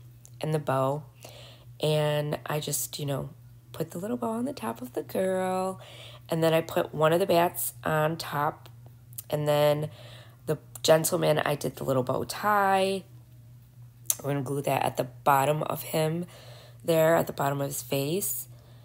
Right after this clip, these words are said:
And of course, I used both glues again, <laughs> like always. And I glued that to the bottom, and then I did his bat as well. And I faced the bat for him in a different direction. I kinda did one one way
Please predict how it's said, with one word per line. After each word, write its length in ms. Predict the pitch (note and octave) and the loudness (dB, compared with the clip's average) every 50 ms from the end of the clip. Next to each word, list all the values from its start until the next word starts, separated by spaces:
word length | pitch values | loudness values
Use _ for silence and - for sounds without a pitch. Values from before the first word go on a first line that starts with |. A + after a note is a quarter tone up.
| - - - - - - - | -20 -20 -20 -20 -20 -8 -4
And 400 | - C#3+ D3 C#3+ C#3 C#3 - - - | -2 -2 0 0 -2 -4 -6 -6 -8
of 100 | - - | -10 -8
course, 260 | - - C#3+ - - | -4 -2 -2 -2 -2
I 40 | - | -2
used 240 | F3 F#3 D#3+ D#3 - | -2 -4 -4 -2 0
both 260 | - D3 D3 C#3+ - | 0 0 0 -2 -4
glues 240 | - D3 C#3+ C#3+ D3 | -4 -2 -2 -2 -2
again, 200 | D#3+ D#3 D#3+ C3 - - - - - - - - - - - - | -2 -2 -2 -2 -4 -6 -10 -14 -18 -20 -20 -20 -20 -20 -20 -20
<laughs> 540 | - - - B3 - - - - - - - | -16 -8 -6 -6 -6 -6 -10 -14 -16 -14 -4
like 220 | - - A3+ - | -2 -2 2 6
always. 520 | G3+ F3 E3 D#3+ D#3+ D#3 D#3+ D#3+ D#3+ - - - - - - - - - - - - - | 8 8 8 8 6 4 2 0 -2 -6 -10 -16 -20 -20 -20 -20 -20 -20 -20 -20 -12 -6
And 260 | - F3 D3+ D3 D3 - | -2 0 0 0 0 -2
I 120 | - - | -6 -6
glued 240 | D3+ - D#3 D3 D3+ | -4 -4 -4 -2 -2
that 220 | - - - - - | -4 -4 -4 -6 -8
to 100 | - - | -8 -8
the 60 | - | -8
bottom, 420 | - D#3+ D#3 D3+ D3+ D3+ D3+ D3 - | -4 -2 0 0 2 0 0 -2 -4
and 120 | - - C#3+ | -4 -4 -2
then 120 | D3 C#3 | -2 -2
I 140 | C#3 C#3 C#3+ | -2 -4 -6
did 200 | C#3 - D3+ D3 | -4 -6 -6 -6
his 260 | - - - C#3 - | -6 -8 -10 -10 -10
bat 340 | - - C#3 C#3 C#3+ - - A#2+ - | -10 -10 -8 -8 -8 -10 -10 -12 -12
as 200 | - D3+ - - | -10 -10 -8 -8
well. 360 | - - - G1+ G1+ G1+ G1+ | -8 -6 -6 -6 -6 -6 -6
And 100 | - - | -6 -4
I 120 | D#3+ D#3 D#3 | -6 -6 -4
faced 320 | - - G#3 A3 G#3+ - | -2 -2 0 0 0 -2
the 80 | - D3 | -2 0
bat 420 | - D3+ D3 C#3+ C#3 - - - | 2 2 4 4 2 0 -4 -8
for 80 | - C#3+ | -8 -8
him 240 | - - D3+ C#3+ | -6 -6 -8 -6
in 140 | C#3 - - | -6 -6 -6
a 80 | C#3+ C3+ | -6 -6
different 320 | - - - - - - | -6 -8 -8 -10 -12 -12
direction. 520 | - - - - - - - - - - - | -10 -10 -10 -10 -8 -10 -8 -8 -8 -8 -8
I 40 | - | -10
kinda 260 | - - - D#3+ C#3+ | -10 -8 -6 -6 -6
did 240 | C#3 - - - - - | -6 -10 -14 -16 -14 -4
one 240 | - D3+ D3 D3+ | -2 0 0 0
one 180 | D#3 D#3 D#3+ E3+ | 0 0 0 0
way 260 | - - - - - | -2 -4 -6 -8 -12